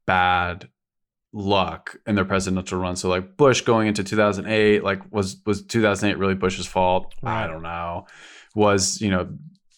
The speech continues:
Speaker 1: Bush Senior kind of going into that recession, was that his fault? Probably not. And then Obama kind of literally started at the bottom of the great financial crisis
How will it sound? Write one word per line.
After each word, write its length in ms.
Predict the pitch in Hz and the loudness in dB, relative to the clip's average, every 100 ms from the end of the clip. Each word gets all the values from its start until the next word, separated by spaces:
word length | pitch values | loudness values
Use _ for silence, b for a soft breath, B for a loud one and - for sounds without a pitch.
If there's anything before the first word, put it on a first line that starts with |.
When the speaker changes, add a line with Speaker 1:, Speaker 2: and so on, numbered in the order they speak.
| - | -20
Speaker 1:
Bush 400 | 170 123 113 - | -6 2 2 4
Senior 960 | - 113 113 107 107 104 104 101 98 | 2 4 4 4 4 4 4 2 0
kind 140 | 98 104 | 0 -2
of 60 | 98 | 2
going 240 | 104 101 | 0 0
into 160 | 95 98 | -2 -2
that 180 | 98 | -2
recession, 380 | 87 - 95 - | -2 0 0 0
was 140 | 95 95 | -2 0
that 200 | 92 90 | -2 0
his 200 | 92 - | -4 -2
fault? 340 | 92 92 92 | 0 0 -2
Probably 300 | - 90 90 | -2 -2 -4
not. 560 | 90 90 90 87 87 - b b b b - | -6 -6 -6 -4 -6 -10 b b b b -4
And 180 | 95 | 0
then 140 | 98 95 | 2 2
Obama 520 | 95 95 95 92 92 | 0 0 2 2 0
kind 180 | - 95 | -2 0
of 60 | |
literally 220 | 95 92 92 | 0 0 -2
started 320 | - 95 92 | 0 0 0
at 120 | 90 | -4
the 80 | 87 | -6
bottom 680 | - 92 90 90 87 85 - _ _ _ _ _ _ _ - | -4 -2 0 -2 -6 -10 -16 _ _ _ _ _ _ _ -6
of 220 | 95 92 | -6 -4
the 300 | 90 87 87 - | -4 -4 -8 -6
great 180 | 92 | -4
financial 340 | 80 90 90 90 | -4 -4 -6 -8
crisis 680 | - 85 87 90 85 - | -6 -6 -4 -6 -6 -8